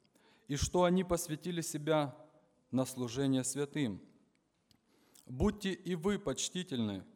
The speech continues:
к таковым и ко всякому содействующему и трудящемуся». Прошу вас, братья, вы знаете семейство Стефанова, и они посвятили себя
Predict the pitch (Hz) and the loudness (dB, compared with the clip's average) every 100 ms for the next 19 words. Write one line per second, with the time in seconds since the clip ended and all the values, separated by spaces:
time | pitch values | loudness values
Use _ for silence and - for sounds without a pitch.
0 | - 127 - 131 160 160 113 - _ - | -4 -2 0 -2 0 -2 -4 -10 _ -20
1 | _ _ - 139 147 127 - 180 175 135 | _ _ -8 -2 -2 -2 0 0 0 0
2 | 113 98 - - _ - 131 123 143 165 | 0 -2 -8 -20 _ -6 -2 0 0 0
3 | 165 117 107 - 95 92 90 - _ _ | -2 -6 -6 -6 -8 -8 -10 -16 _ _
4 | _ - 131 131 131 131 120 - 92 85 | _ -10 -6 -4 0 2 0 -2 -10 -12
5 | - 71 _ _ _ _ _ _ _ _ | -16 -18 _ _ _ _ _ _ _ _
6 | _ _ _ _ _ _ - 180 - 202 | _ _ _ _ _ _ -2 0 2 2
7 | 175 185 190 180 156 151 139 170 165 147 | 2 2 2 2 0 0 0 0 0 0
8 | 143 - - - - 139 151 147 - 131 | -2 -2 -14 -14 -4 0 2 0 -2 -4
9 | 113 - - - 120 175 170 147 139 120 | -4 -10 -12 -8 -4 0 2 2 2 -2
10 | - - - _ - 151 165 147 175 175 | -10 -20 -20 _ -6 -2 0 0 -2 -2
11 | 160 160 156 175 160 - 139 160 151 139 | -4 -6 -6 -4 -2 -4 0 4 4 2